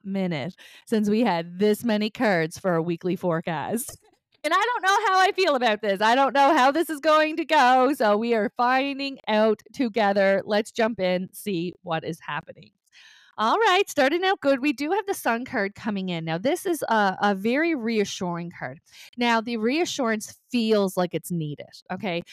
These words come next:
So the reassurance feels like it's needed. And so what that means is, is that we're having a little bit of doubt and fear. We're having a little bit of uncertainty. We're having a little bit of, of maybe kind of having, feeling, you know what it is? It feels like we were feeling very confident, and now we're kind of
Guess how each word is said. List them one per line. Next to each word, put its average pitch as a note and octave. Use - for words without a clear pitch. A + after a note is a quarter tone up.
So C4
the A3+
reassurance B3+
feels G#3
like F3+
it's F3
needed. E3+
And A#3
so G#3+
what A3+
that C4
means C4
is, G#3+
is G3+
that G3
we're G#3+
having G3+
a G#3
little G3
bit F#3
of F3
doubt E3
and E3
fear. C3+
We're D3+
having G#3+
a B3+
little A#3
bit G#3+
of G#3+
uncertainty. F#3+
We're F#3
having F#3+
a G3+
little F#3+
bit F#3
of, F3
of G#3
maybe A#3+
kind G#3
of A3
having, F#3+
feeling, F4
you D#4+
know D#4+
what G#4
it G4
is? A3
It A#3
feels D4+
like E4+
we C4
were A3+
feeling G#3
very F#3
confident, B3
and G#3+
now F#3
we're F3+
kind F3+
of F3